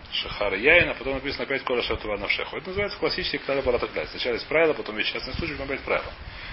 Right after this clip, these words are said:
Здесь у нас сначала есть, хочется сказать, сначала есть два правила. Два раза слово «маем». Потом называется «Имим Нухалим». И называется «Аны трей кляли десмиха ля адады нину». Это получается два кляля, которые рядом с друг с другом.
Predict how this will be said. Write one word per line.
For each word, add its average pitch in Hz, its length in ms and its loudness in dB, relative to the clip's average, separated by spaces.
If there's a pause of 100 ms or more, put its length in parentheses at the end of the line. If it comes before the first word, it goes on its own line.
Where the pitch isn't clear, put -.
Здесь 139 160 0
у 165 40 2
нас 139 100 2
сначала 135 280 6
есть, 123 120 4
хочется 135 340 4
сказать, 131 220 0
сначала 123 260 0
есть 104 100 -2
два 110 140 4
правила. 90 460 2
Два 107 120 -2
раза 117 260 2
слово 107 160 -2
«маем». 80 300 -4 (680)
Потом 160 280 0
называется 131 440 0
«Имим 147 180 -4
Нухалим». 156 380 0 (1120)
И 104 40 -8
называется 135 560 4
«Аны 147 420 8
трей 147 340 8
кляли 165 500 6
десмиха 139 540 0
ля 123 160 6
адады 110 360 8
нину». 87 280 -6
Это - 140 -6
получается 139 360 0
два 131 220 4
кляля, 160 260 4
которые 127 320 4
рядом 131 140 -2
с - 20 -4
друг - 220 -2
с - 20 -8
другом. 170 260 2